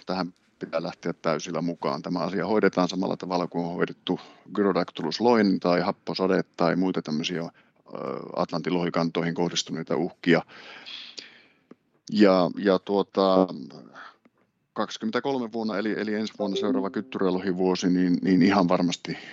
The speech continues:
näemme suuria satsauksia, mitä Norja, Norja tulee tekemään, erityisesti tällä,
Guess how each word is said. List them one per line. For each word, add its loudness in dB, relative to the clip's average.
näemme 2
suuria -4
satsauksia, -6
mitä -4
Norja, -2
Norja 0
tulee 2
tekemään, 0
erityisesti 0
tällä, 2